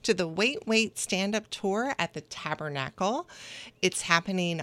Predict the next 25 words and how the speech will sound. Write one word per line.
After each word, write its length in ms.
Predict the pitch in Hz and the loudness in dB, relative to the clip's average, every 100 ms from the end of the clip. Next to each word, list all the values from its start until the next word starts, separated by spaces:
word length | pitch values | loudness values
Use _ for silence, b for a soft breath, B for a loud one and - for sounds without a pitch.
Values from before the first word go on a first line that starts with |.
| - | -2
on 320 | 165 147 147 - | 0 0 0 -2
December 580 | 143 - 165 156 185 | -4 -2 -2 0 0
seventeenth, 1040 | 196 - 156 151 151 147 - 139 131 110 - | -2 -2 0 0 -2 -4 -6 -2 -2 -2 -4
hosted 480 | 185 196 - 180 - | 2 2 4 0 2
by 460 | 147 147 147 147 - | 2 4 4 2 0
Alonzo 560 | 139 135 131 131 127 127 - - | -2 0 -2 0 -2 -4 -6 2
Bowden, 540 | 220 247 262 254 262 - | 4 4 2 0 0 0
and 240 | 160 151 - | 0 0 -2
joining 480 | - 190 226 233 226 | 0 2 4 4 2
him 480 | 196 190 196 214 277 B B B - | 0 0 2 0 -2 B B B -2
is 240 | 165 - | -2 0
Maz 420 | 170 170 180 202 | 0 2 2 2
Jobrani, 840 | - 180 - 143 131 131 143 208 254 | 0 -4 -2 0 0 0 0 -2 -2
Maeve 420 | 180 156 160 233 | 0 2 4 2
Higgins, 540 | 233 180 151 143 147 - | 2 0 0 -2 -2 -4
and 200 | 160 143 | -4 -4
Helen 440 | - 147 151 147 | -2 -4 -2 -4
Hong. 580 | 143 - 135 127 120 113 - | -6 -6 -4 -4 -4 -8 0
And 420 | 190 233 190 175 | 2 4 2 2
just 180 | 208 214 | 0 0
so 60 | 226 | 0
you 160 | 220 | 0
know, 260 | 202 196 185 | 2 2 0
on 380 | 185 175 170 165 | 0 2 2 0
Monday, 800 | 170 196 269 220 139 120 127 202 | 2 2 2 0 0 0 0 -4